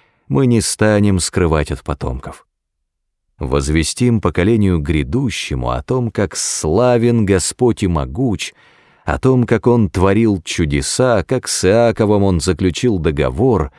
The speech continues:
закон дал Израилю. Он нашим отцам повелел передать это дальше, потомкам, чтобы поколение грядущее знало и, родив детей, рассказало им,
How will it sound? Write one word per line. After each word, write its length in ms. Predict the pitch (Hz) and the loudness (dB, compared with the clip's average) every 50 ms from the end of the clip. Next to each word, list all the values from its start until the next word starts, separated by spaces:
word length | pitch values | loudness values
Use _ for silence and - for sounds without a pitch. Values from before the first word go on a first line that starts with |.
| _ _ _ _ _ _ | _ _ _ _ _ _
закон 760 | - 67 71 85 123 131 117 - - 107 107 104 104 101 92 78 | -10 -6 -2 0 2 2 0 0 0 2 2 2 2 2 2 2
дал 320 | 87 85 80 78 76 80 - | 2 0 0 0 -2 -4 -4
Израилю. 680 | 80 73 67 71 71 69 65 64 62 62 60 - - _ _ _ _ _ _ _ _ _ _ _ _ _ _ _ _ _ _ | -6 -6 -4 -4 -4 -4 -4 -6 -8 -8 -10 -12 -16 _ _ _ _ _ _ _ _ _ _ _ _ _ _ _ _ _ _
Он 220 | - 113 107 92 90 | -2 0 0 2 2
нашим 340 | 98 101 98 - 95 82 73 | 2 0 0 0 0 0 0
отцам 440 | 69 - - - 107 107 101 95 | -2 -2 -2 0 0 2 2 2
повелел 440 | - 92 87 87 90 101 101 98 87 | 2 2 2 4 2 4 2 2 2
передать 460 | - 95 78 78 73 98 101 95 - | 0 0 0 0 2 2 0 0 0
это 200 | 90 - - 71 | -2 -2 -2 -4
дальше, 600 | 62 64 73 101 123 117 101 82 - - - - - | -4 -2 -2 0 0 0 0 -2 -4 -6 -8 -8 -6
потомкам, 840 | - 71 69 _ - - 131 139 120 - - - - - 64 - - _ _ _ _ _ _ _ | -6 -8 -8 _ -4 0 0 2 2 0 0 -2 -4 -6 -6 -6 -12 _ _ _ _ _ _ _
чтобы 320 | _ - - 135 113 117 113 | _ -12 -10 -6 -4 -4 -2
поколение 680 | - 110 - 104 95 104 117 117 113 110 107 104 98 82 | -2 -2 0 0 0 2 2 2 2 2 2 2 0 2
грядущее 640 | 87 90 85 85 117 110 - - - 92 82 76 | 0 0 0 0 0 -2 -2 -2 -2 0 0 0
знало 580 | 67 65 62 65 73 95 127 131 117 110 104 95 | 0 -2 -4 -2 -2 -2 0 0 0 0 0 0
и, 160 | 85 73 69 | 0 0 0
родив 420 | 67 65 69 71 76 127 127 107 98 | -2 -2 -2 -2 -2 -2 -2 -2 0
детей, 360 | 98 104 92 - 123 123 113 | 0 0 0 2 2 2 4
рассказало 720 | - 95 85 - - - 73 65 62 82 117 67 62 50 - | 2 2 0 -2 -2 -2 -2 -2 -2 -4 -4 -4 -4 -4 -4
им, 260 | 69 65 64 - | -6 -6 -8 -12